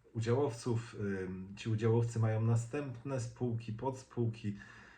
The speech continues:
e, spółki córki, e, i tak dalej. Wygląda to trochę jakby takie połączenie słupów. E, e,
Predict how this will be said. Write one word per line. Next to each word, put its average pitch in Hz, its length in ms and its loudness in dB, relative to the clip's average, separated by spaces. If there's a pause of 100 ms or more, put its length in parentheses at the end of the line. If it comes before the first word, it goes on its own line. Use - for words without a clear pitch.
e, 98 260 -4
spółki 113 420 -4
córki, 123 680 0 (480)
e, 104 220 -2
i 113 80 2
tak 113 180 0
dalej. 143 340 4
Wygląda 113 380 2
to 120 80 -2
trochę 117 280 0
jakby 113 220 4
takie 113 200 0
połączenie 120 440 2
słupów. 123 600 -4 (520)
E, - 60 -8
e, 98 580 -2